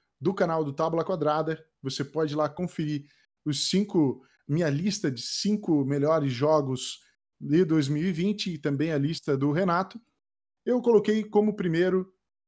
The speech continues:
On Mars. E aí, caramba, designer da década. Eu falei três jogos aqui do Vital Lacerda na minha lista de dois mil e onze para dois mil e vinte.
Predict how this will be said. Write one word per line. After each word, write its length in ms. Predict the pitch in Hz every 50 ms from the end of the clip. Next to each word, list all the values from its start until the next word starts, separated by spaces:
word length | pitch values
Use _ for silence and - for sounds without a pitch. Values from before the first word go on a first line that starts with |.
| _ _ _ _ _ _ -
On 100 | 208 190
Mars. 680 | 156 143 135 135 135 135 - - - - - - _ _ _ _ _ _ _ _ -
E 100 | 175 180
aí, 280 | 170 180 214 247 247
caramba, 500 | - - 262 - 190 214 254 233 196 156
designer 540 | 127 117 123 117 127 160 190 240 247 247 240
da 120 | 208 208
década. 420 | 175 143 185 214 214 - - 139 127
Eu 140 | 143 180 202
falei 280 | - - 170 160 190 190 - _ -
três 260 | 208 240 254 247 202
jogos 440 | 143 143 175 196 202 190 143 127 123
aqui 180 | 127 - 185
do 80 | 175 170
Vital 300 | 139 139 - 175 180 180
Lacerda 600 | 165 139 - - - - 160 165 185 190 170 165
na 80 | 147 139
minha 200 | 135 135 127 113
lista 500 | 117 123 156 202 196 - - 196 190 - - _ _ _ _ _ _ _ _ _
de 160 | 127 131 170
dois 240 | 156 165 156 147 131
mil 140 | 160 165 160
e 100 | 156 147
onze 320 | 147 147 147 143 131 131
para 360 | 131 _ - 151 156 156 147
dois 180 | 139 139 147 143
mil 160 | 156 160 175
e 60 | 202
vinte. 460 | 190 196 214 240 247 - - - -